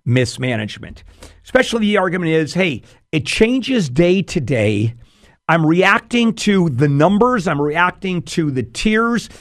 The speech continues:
Uh, every day we're seeing more cases. We're seeing fewer cases.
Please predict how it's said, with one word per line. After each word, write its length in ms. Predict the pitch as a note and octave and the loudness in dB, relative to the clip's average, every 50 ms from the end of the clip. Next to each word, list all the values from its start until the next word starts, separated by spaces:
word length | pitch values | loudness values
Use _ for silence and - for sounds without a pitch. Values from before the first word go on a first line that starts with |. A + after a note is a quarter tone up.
| - - _ _ - | -20 -20 _ _ -2
Uh, 160 | C#3+ C#3+ C#3 - - - | 0 0 0 -2 0 0
every 320 | G3+ G#3 F#3 A3 B3 A3+ F3+ | 0 0 2 0 0 0 2
day 280 | D#3 G#3 G3+ G3+ G3+ | 2 2 2 2 2
we're 200 | F#3 D#3 D3 C3+ | 2 0 -2 -2
seeing 420 | - - - F3 D#3 C#3+ C#3 C3+ B2+ | -4 -4 -4 -2 0 0 2 2 2
more 540 | B2 B2 C3 C#3+ E3 F#3+ G#3 A3+ A#3+ A3+ | 4 4 4 6 6 6 6 6 4 2
cases. 680 | A3+ - G#3+ A#3 B3 A3+ - - A#3+ B3 A#3+ G3+ - D3+ | 2 2 2 2 2 0 -2 -2 0 0 0 0 -2 -2
We're 140 | C#3+ C3 | -4 -4
seeing 320 | A#2 - - D#3+ C3 A#2+ A#2 | -4 -4 -4 -4 -4 -4 -4
fewer 440 | - - - A#3 B3+ B3 B3 A#3 - | -4 -2 -2 0 0 2 0 0 0
cases. 720 | - G3+ G#3 G#3+ G#3+ - - A3 G#3+ G#3+ A3 G3+ - | 0 0 0 0 0 0 0 2 2 2 2 -2 -4